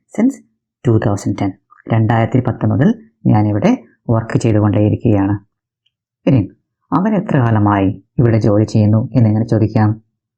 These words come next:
How long has he been working here? അല്ലേ? How long has he been working here? ഉദാഹരണത്തിന് അവൻ രണ്ടായിരത്തി ഇരുപത് മുതൽ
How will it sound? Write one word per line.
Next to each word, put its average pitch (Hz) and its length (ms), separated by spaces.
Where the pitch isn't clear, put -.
How 101 160
long 127 180
has 123 220
he 131 80
been 104 260
working 110 360
here? 95 160
അല്ലേ? 160 140
How 104 100
long 120 160
has 190 180
he 123 80
been 117 240
working 113 360
here? 101 220
ഉദാഹരണത്തിന് 117 500
അവൻ 190 200
രണ്ടായിരത്തി 113 420
ഇരുപത് 117 300
മുതൽ 104 180